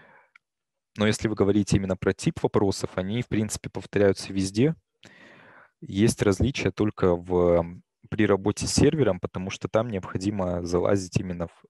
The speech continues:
конфигурацию сервера и там уже выполнять какие-то запросы. И там формат, конечно, другой.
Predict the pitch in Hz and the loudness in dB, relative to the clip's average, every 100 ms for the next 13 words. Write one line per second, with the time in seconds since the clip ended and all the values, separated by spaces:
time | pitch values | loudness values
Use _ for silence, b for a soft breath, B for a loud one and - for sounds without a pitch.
0 | - 95 - 107 104 92 - - 120 131 | -10 -10 -6 0 2 2 -4 -2 0 0
1 | 104 87 90 92 98 90 92 90 90 92 | 0 0 0 -4 -4 -6 -6 -4 -6 -2
2 | - - - - 92 - 95 92 - - | -4 -4 -6 -4 -2 -2 -4 -6 -10 -14
3 | B B B - - 107 - 95 95 - | B B B -12 -4 -4 -2 -2 -2 -4
4 | 92 98 - 92 92 95 95 85 | -4 -4 -4 -4 -4 -2 -4 -4